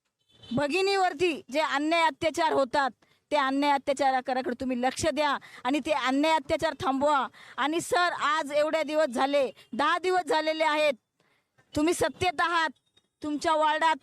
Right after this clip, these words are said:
तुमच्या, अ, निस-, निदर्शनाखाली आम्ही तिथं आहोत. तरी सुद्धा साहेब, इथं देशभर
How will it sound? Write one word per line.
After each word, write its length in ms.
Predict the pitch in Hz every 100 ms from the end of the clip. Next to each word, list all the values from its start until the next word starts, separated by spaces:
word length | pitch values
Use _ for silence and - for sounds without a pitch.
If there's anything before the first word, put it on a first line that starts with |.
| -
तुमच्या, 680 | 302 277 320 269 285 269 233 - _ _
अ, 80 | 269
निस-, 300 | 277 302 311
निदर्शनाखाली 1000 | 285 302 320 311 302 320 302 - 370 294
आम्ही 420 | 294 294 311 247 - _ _ -
तिथं 360 | 277 339 311 233 _
आहोत. 320 | - 294 359 349 _ _ _ _ _ _ _ -
तरी 220 | 320 381
सुद्धा 280 | 370 294 349
साहेब, 320 | 359 339 330
इथं 220 | 330 339 285
देशभर 520 | 302 339 311 330